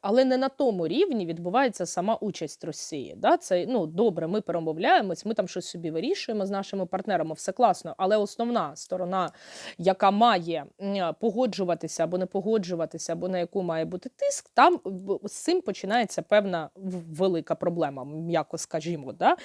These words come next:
І те, що для нас, да, тут намагається крутити якісь, ем... Якісь, е,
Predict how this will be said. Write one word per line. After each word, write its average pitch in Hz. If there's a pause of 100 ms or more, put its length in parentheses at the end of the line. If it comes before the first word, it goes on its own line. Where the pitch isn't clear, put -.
(280)
І 220
те, 392
що 359
для 247
нас, 262
да, 196
тут -
намагається 202
крутити -
якісь, 185
ем... 185 (800)
Якісь, 190
е, 180